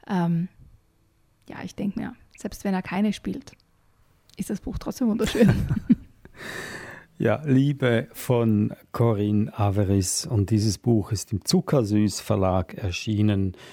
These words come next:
Speaker 2: Jetzt wird es aber ziemlich kitschig, aber so heißt der Verlag tatsächlich.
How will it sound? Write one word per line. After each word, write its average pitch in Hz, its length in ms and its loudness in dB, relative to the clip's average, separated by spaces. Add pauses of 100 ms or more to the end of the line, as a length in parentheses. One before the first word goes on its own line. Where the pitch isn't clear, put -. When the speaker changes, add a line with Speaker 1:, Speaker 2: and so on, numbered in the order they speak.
(200)
Speaker 2:
Jetzt 113 240 -4
wird 104 120 0
es 98 120 0
aber 90 180 -2
ziemlich 127 420 0
kitschig, - 680 -6
aber 101 200 2
so 101 200 4
heißt 113 260 0
der 131 60 2
Verlag 101 420 0
tatsächlich. 131 840 0